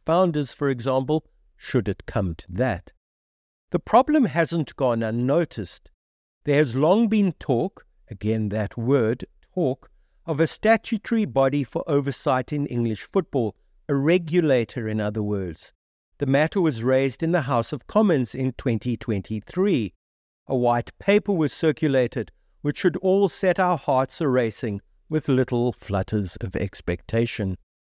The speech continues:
The idea here is that there is a need in situations such as these for independent governance. This might take the form of independent directors chaired by a lead independent as part of a Premier League governance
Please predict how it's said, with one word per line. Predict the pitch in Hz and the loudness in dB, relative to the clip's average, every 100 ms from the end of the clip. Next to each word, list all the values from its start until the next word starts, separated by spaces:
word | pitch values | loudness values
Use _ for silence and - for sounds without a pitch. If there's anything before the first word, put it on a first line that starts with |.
| _ _ _ _ _ _ | _ _ _ _ _ _
The | 123 139 | -2 2
idea | 127 123 180 147 | 2 2 2 2
here | - 269 254 131 139 _ _ | 0 2 2 0 -4 _ _
is | 151 131 | -10 -4
that | 185 | -2
there | - 214 | 2 2
is | 214 175 | 2 0
a | |
need | 196 170 202 220 | 0 2 0 0
in | 233 | 0
situations | - 208 - 185 156 143 160 | 0 -6 -2 2 2 0 -6
such | - 165 - | -2 -4 -2
as | 156 | -6
these | - 123 113 107 _ _ _ | -2 -2 -2 -6 _ _ _
for | - 165 | -4 0
independent | 165 165 160 - 139 127 120 120 | 0 2 0 0 0 0 0 -4
governance. | - 131 131 127 101 - - _ _ _ _ _ | 0 0 2 -2 -2 -8 -18 _ _ _ _ _
This | 160 - | -2 0
might | 165 151 - | 0 0 0
take | 165 151 | -2 -2
the | - | -4
form | 147 - 143 139 | -10 -4 -2 0
of | 127 | -2
independent | - 139 135 - 151 139 135 113 | -2 -2 -2 -2 -2 0 -2 -2
directors | 127 123 165 185 190 160 - _ _ _ | -2 2 0 0 -2 -2 -4 _ _ _
chaired | - 160 170 185 160 | -2 2 2 2 0
by | 135 120 | 0 2
a | |
lead | 120 160 180 | 0 0 0
independent | 180 160 - 147 135 127 127 - _ _ | 0 0 -2 0 0 0 -4 -8 _ _
as | 151 | -8
part | - - 139 | -6 2 2
of | 143 147 | 2 -2
a | |
Premier | 151 - 147 131 139 139 | -4 -2 0 2 0 0
League | 127 123 123 123 - | 0 0 -2 -6 -10
governance | - 110 - 107 98 - | -4 -2 -2 -2 -4 -6